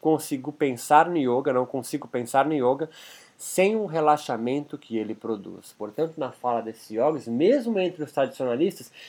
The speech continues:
e isso é algo importante no qual eu vou alinhavando, vou tentar amarrar aqui nesse último capítulo. É, é, essa fuga minha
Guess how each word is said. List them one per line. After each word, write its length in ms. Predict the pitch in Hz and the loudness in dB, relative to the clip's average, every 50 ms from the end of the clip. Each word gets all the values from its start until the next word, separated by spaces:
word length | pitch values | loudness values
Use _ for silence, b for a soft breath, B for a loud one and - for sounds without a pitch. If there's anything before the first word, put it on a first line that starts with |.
| B B B | B B B
e 140 | - 185 233 | -2 0 0
isso 160 | 233 233 220 | 2 4 4
é 20 | |
algo 140 | 196 180 170 | 4 4 4
importante 420 | 165 165 165 151 143 170 175 147 160 | 0 0 0 2 2 2 0 0 -2
no 100 | 156 147 | -4 0
qual 180 | - 151 151 | 4 4 4
eu 40 | 151 | 4
vou 140 | 139 139 147 | 6 4 2
alinhavando, 680 | 139 139 143 147 139 127 113 - 131 143 165 151 131 123 | 4 4 2 2 2 0 0 0 2 2 2 2 0 -4
vou 100 | 131 139 | -6 -6
tentar 240 | 147 139 - 147 143 | -6 -4 -2 -2 -2
amarrar 400 | 143 143 135 127 123 120 139 139 | 0 0 0 0 0 -2 -4 -4
aqui 140 | 135 - | -4 -4
nesse 200 | 135 139 131 - | -8 -8 -8 -8
último 220 | 135 120 - 131 120 | -12 -10 -10 -10 -6
capítulo. 560 | 117 127 117 - - 104 98 - - 95 98 _ _ b b b b b b b b b b b b | -4 -6 -6 -6 -8 -12 -12 -12 -16 -18 -18 _ _ b b b b b b b b b b b b
É, 520 | 127 131 127 - 131 127 110 80 104 - - | 0 2 2 2 2 0 0 0 -4 -6 -6
é, 80 | 131 | -6
essa 260 | 135 131 - - 147 135 | -8 -6 -2 -2 -2 -2
fuga 920 | - - - - - - 269 294 311 311 294 254 170 143 143 139 123 113 | -4 -12 -14 -10 6 12 12 12 12 12 12 8 4 4 4 4 4 4
minha 560 | 107 113 120 131 139 151 165 190 214 240 233 | 2 0 0 2 2 4 4 4 2 2 0